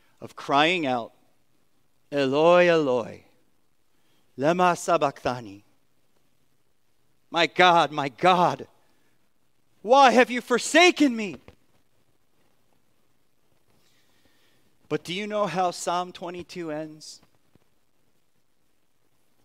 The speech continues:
It ends with hope.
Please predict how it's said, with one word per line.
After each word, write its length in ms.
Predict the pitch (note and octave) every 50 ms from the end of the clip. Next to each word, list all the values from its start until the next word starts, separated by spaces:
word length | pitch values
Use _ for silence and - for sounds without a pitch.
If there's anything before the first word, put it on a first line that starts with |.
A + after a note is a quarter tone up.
| _ _ _ _ _ _
It 160 | - D3 D3
ends 760 | C#3+ D#3+ E3+ D#3+ C#3+ B2 A2 G#2 G2+ G2 - - - - - - _ _ _ _ _ _ _ - _ _ _ - - _ _ _ _ _ _ _ _ _ _ _ _ _ _ _
with 180 | A#2+ A#2 A2+
hope. 520 | - - - - - C#3+ B2 A2 - -